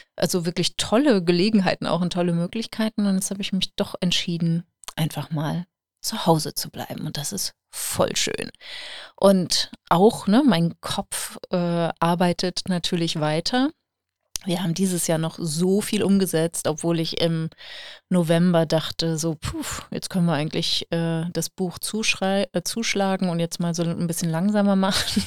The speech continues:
<laughs> Dann habe ich noch mir irgendwie, ich weiß auch nicht, das ist so eine Tendenz bei mir und auch im Team, dass wir sagen so, ach ja, jetzt wo wir Zeit haben, können wir doch das, das, das, das, das alles machen. Ähm, wir haben neue Mitarbeiter im Team, die wir gerade onboarden. Wir haben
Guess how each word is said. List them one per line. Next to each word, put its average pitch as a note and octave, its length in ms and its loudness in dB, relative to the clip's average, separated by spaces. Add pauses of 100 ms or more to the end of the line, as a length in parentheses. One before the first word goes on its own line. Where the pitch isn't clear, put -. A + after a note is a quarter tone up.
<laughs> - 80 -14
Dann A3+ 160 6
habe C4+ 140 4
ich - 240 -10
noch A#3 160 2
mir F#3+ 160 2
irgendwie, G#3 560 4 (720)
ich - 240 4
weiß F3+ 260 8
auch E3+ 260 6
nicht, F3 280 4
das F#3+ 160 2
ist F3+ 100 0
so F#3 80 4
eine E3+ 160 2
Tendenz E3 640 2 (120)
bei F3+ 180 6
mir E3+ 460 4 (340)
und E3+ 480 2
auch E3 160 0
im E3+ 180 0
Team, F3 340 2
dass E3 120 2
wir E3+ 80 -4
sagen E3+ 220 4
so, E3+ 320 -2
ach - 180 2
ja, E3 220 2
jetzt - 260 -2
wo F3 140 2
wir D#3+ 100 2
Zeit D#3+ 340 -2
haben, C4 300 0
können A3 200 4
wir G3 100 4
doch G3 180 -2 (100)
das, F#3 160 2
das, F#3 160 -2
das, - 200 -4
das, - 180 2
das F#3 180 0
alles E3 320 -2
machen. E3+ 340 -2 (760)
Ähm, F3+ 380 4
wir F3+ 120 0
haben F3 120 0
neue E3 240 2
Mitarbeiter G#3+ 580 2
im G3 140 0
Team, G#3 320 2
die G3 140 4
wir F3+ 80 0
gerade F3 380 0
onboarden. E3 1040 2
Wir D#3 220 -4
haben D#3+ 320 -4